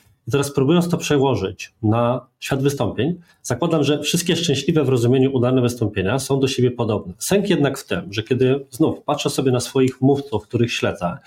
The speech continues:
to będzie wśród nich Rory Sutherland, występujący na TEDxie, jedno chyba z najsłynniejszych wystąpień o reklamie,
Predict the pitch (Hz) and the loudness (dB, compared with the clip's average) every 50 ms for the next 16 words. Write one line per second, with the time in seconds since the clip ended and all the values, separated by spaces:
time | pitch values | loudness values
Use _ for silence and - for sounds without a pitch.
0 | - - - _ - 127 107 143 165 160 147 151 147 143 143 147 143 143 - - | -18 -18 -12 _ -4 0 2 4 4 4 4 4 2 2 2 0 -2 -4 -4 0
1 | - 135 131 131 131 131 127 127 - - _ _ _ _ _ - - - 135 131 | 0 0 2 4 4 4 2 2 -2 -10 _ _ _ _ _ -4 -2 0 2 2
2 | 139 135 - - 127 - - 107 95 95 87 87 - 107 - - 104 - - 110 | 2 2 0 -2 -4 -2 -2 -2 0 0 -2 -4 -6 -10 -16 -14 -12 -6 -2 -2
3 | 107 - 117 117 120 - 120 117 110 - 107 104 104 101 - - 127 117 107 120 | 0 0 0 0 0 0 0 -2 0 0 0 0 0 0 -2 -2 -2 -2 -2 -2
4 | - 117 120 113 104 117 113 110 - 120 120 131 127 - 127 113 110 107 - - | -2 -2 -2 0 0 0 0 0 2 2 2 2 2 2 2 0 0 0 -2 -2
5 | 117 110 123 120 120 113 110 107 - 113 101 95 104 117 151 | -2 -2 0 0 0 0 -2 -2 -2 -2 -2 0 0 -2 -2